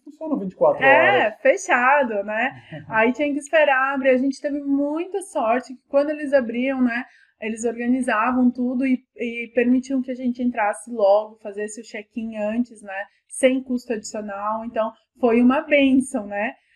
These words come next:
Speaker 2: Mas tirando isso, foi uma experiência excelente e única. <laughs>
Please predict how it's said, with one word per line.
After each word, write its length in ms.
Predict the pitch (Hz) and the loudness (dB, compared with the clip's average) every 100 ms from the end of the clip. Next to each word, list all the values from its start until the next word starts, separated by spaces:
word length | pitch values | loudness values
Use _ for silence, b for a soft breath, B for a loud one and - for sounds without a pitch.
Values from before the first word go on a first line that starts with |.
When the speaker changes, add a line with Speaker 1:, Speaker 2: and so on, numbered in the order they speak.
| _ 233 | _ -4
Speaker 2:
Mas 300 | 233 240 - | 0 0 2
tirando 420 | 269 247 277 311 | 6 6 6 4
isso, 480 | 277 269 277 370 330 | 2 2 0 -8 -2
foi 200 | 320 262 | 4 4
uma 100 | 269 | 4
experiência 460 | 285 285 240 240 285 269 | 0 4 4 4 0 8
excelente 800 | 285 403 427 311 262 294 392 | 8 8 2 2 2 0 2
e 340 | 415 403 311 302 | 0 0 2 4
única. 320 | 262 247 - - | 6 4 -2 -2
<laughs> 920 | 285 302 - 330 - 262 - - 339 | 2 2 2 -2 -2 -8 -10 -10 -12